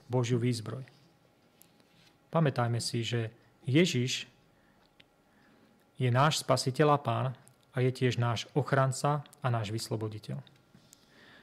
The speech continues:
Ste ochotní dnes úplne odovzdať svoj život Ježišovi, svojmu spasiteľovi a pánovi?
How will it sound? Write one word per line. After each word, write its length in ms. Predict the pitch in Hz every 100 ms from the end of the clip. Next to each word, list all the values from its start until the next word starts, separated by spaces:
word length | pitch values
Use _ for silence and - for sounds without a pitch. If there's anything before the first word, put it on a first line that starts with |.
| _ -
Ste 320 | - 143 139
ochotní 400 | 151 - 175 180
dnes 400 | 127 123 147 - -
úplne 320 | 147 - 147
odovzdať 420 | 147 135 120 139 -
svoj 220 | 135 120
život 260 | 127 135 135
Ježišovi, 640 | 120 117 120 131 127 151 - - - -
svojmu 400 | - 131 123 113
spasiteľovi 720 | - 117 - - 131 131 135
a 80 | -
pánovi? 400 | 120 127 147